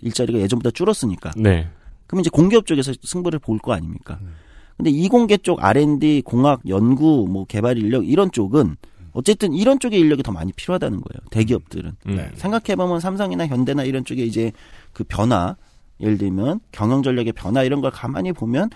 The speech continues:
Speaker 1: 사실 그건 조금 감이 오실 거예요.
Speaker 3: 음.
Speaker 2: 근데
Speaker 1: 음.
Speaker 2: 또 이천 년대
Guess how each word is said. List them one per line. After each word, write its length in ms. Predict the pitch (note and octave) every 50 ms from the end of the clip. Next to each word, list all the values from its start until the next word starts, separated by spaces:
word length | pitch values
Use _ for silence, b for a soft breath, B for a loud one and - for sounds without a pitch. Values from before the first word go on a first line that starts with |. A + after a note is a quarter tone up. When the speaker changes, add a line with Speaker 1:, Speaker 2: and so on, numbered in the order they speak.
| b b b b
Speaker 1:
사실 180 | - F3+ F3+ E3
그건 280 | - F3+ E3+ E3+ E3
조금 400 | - F3+ - - - F#3+ F3 D3+ -
감이 400 | - - - G#2 A2 B2 C#3+ D#3
오실 320 | C3+ G#2+ A#2 - - G#3+ -
거예요. 360 | - G2+ F2 F2 E2 F2+ - - - - -
Speaker 3:
음. 140 | G2+ E2+ D#2 C#2+ - -
Speaker 2:
근데 220 | - A#2 D3+ F#3
Speaker 1:
음. 120 | F#3+ D#2+ -
Speaker 2:
또 120 | - F#3+ F3 F3
이천 340 | - B2+ A2+ - - E3 F#3
년대 280 | F#3 F3 F3 D#3+ D#3+